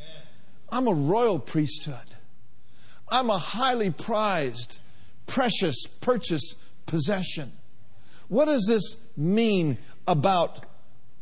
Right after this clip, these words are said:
our value? What this means is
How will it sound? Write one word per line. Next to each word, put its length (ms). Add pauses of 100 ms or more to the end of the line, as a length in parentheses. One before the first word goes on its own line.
(160)
our 220
value? 720 (380)
What 260
this 260
means 440
is 200